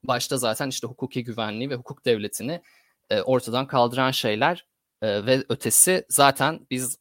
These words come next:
parlamentoların, e, ve, e, modern demokrasilerin varlığını da biraz, e, parlamentonun bu işlevine borçluyuz. Yani şimdi Magna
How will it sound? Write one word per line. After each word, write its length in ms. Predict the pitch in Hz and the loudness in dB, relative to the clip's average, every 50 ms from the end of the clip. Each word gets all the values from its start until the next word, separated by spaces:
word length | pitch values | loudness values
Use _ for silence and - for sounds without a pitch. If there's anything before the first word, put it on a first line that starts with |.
| _ _ _ _ | _ _ _ _
parlamentoların, 840 | - - 123 123 131 135 139 139 135 - 120 110 104 107 135 160 - _ _ _ _ _ _ _ _ | 0 0 2 2 2 0 -2 -4 -2 -4 -4 -4 -4 -4 -6 -8 -8 _ _ _ _ _ _ _ _
e, 100 | - 92 90 85 85 76 76 76 78 65 69 - - 113 | -4 -2 -2 -2 -2 -4 -4 -6 -8 -8 -10 -8 -2 2
ve, 120 | 127 123 | 4 4
e, 300 | 117 - - - 87 71 | 4 4 0 -4 -8 -6
modern 400 | - 120 131 123 131 127 127 123 | -2 0 0 2 2 2 2 2
demokrasilerin 680 | 117 110 107 107 - 107 104 - - 127 143 165 151 135 | 0 0 -2 -2 -2 -2 0 0 0 0 0 0 2 6
varlığını 500 | 135 127 127 131 127 139 143 147 139 123 | 6 8 8 6 4 0 -2 -2 0 0
da 120 | 110 107 | -2 0
biraz, 320 | 110 123 156 175 - - - - | 2 2 2 2 2 0 -6 -6
e, 320 | 110 101 101 95 87 78 - - | -4 -2 -2 -2 -4 -6 0 6
parlamentonun 640 | 135 127 127 131 135 131 123 120 - 139 170 185 151 | 6 6 6 6 2 -2 -2 -4 -4 -6 -6 -6 -4
bu 100 | 147 120 | -4 -4
işlevine 440 | - - - 104 95 92 92 - | -4 -2 -4 -4 -4 -4 -6 -8
borçluyuz. 600 | - 90 95 - - - - - - - - - _ _ _ _ _ _ _ _ _ _ _ - | -8 -8 -8 -8 -10 -12 -12 -12 -14 -14 -14 -16 _ _ _ _ _ _ _ _ _ _ _ -8
Yani 200 | - 117 113 117 | -4 -2 -2 -2
şimdi 220 | - 123 117 117 | -2 -2 -4 -4
Magna 400 | 113 - - 120 127 120 123 127 | -4 -2 2 2 4 4 2 2